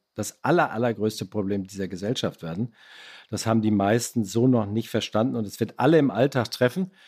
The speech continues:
aber natürlich auch, äh, die Schulen, weil bei den Schulen ist es ja ein bisschen ein besonderes Problem. Wenn jetzt,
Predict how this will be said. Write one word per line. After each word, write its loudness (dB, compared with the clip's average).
aber 4
natürlich 2
auch, 2
äh, 2
die -6
Schulen, 4
weil 6
bei 2
den 4
Schulen 4
ist -2
es -2
ja 4
ein 4
bisschen -2
ein -10
besonderes 2
Problem. 2
Wenn 4
jetzt, 2